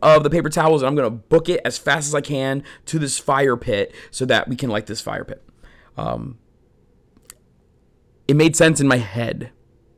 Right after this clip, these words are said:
So then as I am rolling up this paper towel, I go to the stove. I have it on, like, the super low setting, and I just light the tip of the,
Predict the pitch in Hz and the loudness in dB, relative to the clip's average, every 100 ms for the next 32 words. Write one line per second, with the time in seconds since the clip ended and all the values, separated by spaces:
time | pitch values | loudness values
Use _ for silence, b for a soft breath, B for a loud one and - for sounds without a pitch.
0 | _ _ _ - 135 131 120 135 143 131 | _ _ _ -6 2 4 6 4 4 4
1 | 123 B B - 127 131 151 165 156 156 | 0 B B -2 2 4 6 6 2 -2
2 | 143 147 139 143 143 - 120 127 143 151 | -2 0 0 0 -2 -4 2 6 6 6
3 | 135 - 143 143 147 135 127 139 101 117 | 0 -2 2 4 2 2 -2 0 0 -2
4 | 101 - - 156 143 139 143 143 143 143 | -6 -10 -8 -6 -2 0 0 0 -4 -4
5 | 143 b b - 127 175 175 - b - | -6 b b -6 0 0 -2 -8 b -4
6 | 139 - 123 - - 156 156 _ 127 123 | -4 -4 -10 -10 -2 -2 -2 _ 0 0
7 | 104 - 113 117 113 | -2 -10 -4 0 0